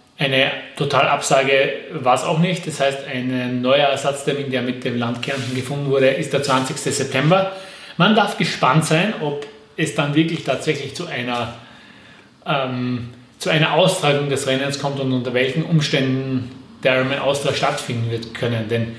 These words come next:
die internationale Reisefreiheit ist die bereits gegeben am zwanzigsten September, können vielleicht deutsche Athleten teilnehmen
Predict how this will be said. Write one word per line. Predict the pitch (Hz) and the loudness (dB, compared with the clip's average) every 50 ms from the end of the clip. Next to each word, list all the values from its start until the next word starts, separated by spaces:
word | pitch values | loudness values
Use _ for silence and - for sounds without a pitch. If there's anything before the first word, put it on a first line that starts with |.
| - - - - - - - - - | -16 -20 -20 -20 -20 -20 -16 -6 -6
die | 185 196 202 | -2 2 6
internationale | 165 160 160 160 156 143 135 - - 135 131 120 120 123 123 117 | 6 6 6 4 2 2 2 -2 -2 -2 0 0 2 2 4 4
Reisefreiheit | 113 120 135 135 151 143 143 139 135 139 139 147 156 151 - - - - - - - - - - | 4 4 4 2 0 -2 0 2 4 4 6 4 2 0 -2 -10 -14 -16 -18 -18 -20 -20 -12 -4
ist | 190 156 - - - - - - - | -4 -2 -2 -4 -8 -12 -14 -8 -8
die | 127 | -2
bereits | - 131 120 117 113 - - - | 0 2 4 4 2 0 -2 -4
gegeben | 123 110 - 117 117 120 135 147 139 | -4 -4 -2 0 0 2 2 2 0
am | - - | 0 0
zwanzigsten | - 139 139 135 - - 139 131 | 0 0 0 0 -2 -6 -6 -6
September, | - - 143 - 135 127 127 131 139 147 143 - - - - - - - - - - - - | -4 -4 -2 0 2 2 4 4 4 4 2 0 -6 -10 -14 -18 -20 -20 -20 -20 -20 -12 -6
können | - 123 120 123 123 123 113 | -2 0 2 2 2 0 0
vielleicht | - 120 117 - - - - - - - - - - - - _ _ - | 0 0 0 0 0 0 -4 -12 -16 -20 -20 -20 -20 -20 -20 _ _ 2
deutsche | 143 135 143 143 - - 143 131 | 4 4 4 4 4 2 2 2
Athleten | 127 117 123 131 127 123 123 127 131 127 117 - - - - - _ _ _ - | 2 2 2 2 2 2 0 0 -2 -2 -2 -4 -10 -16 -20 -20 _ _ _ -6
teilnehmen | - 131 127 127 123 123 127 123 123 123 123 127 120 | 0 2 2 4 4 2 2 2 2 0 0 0 -2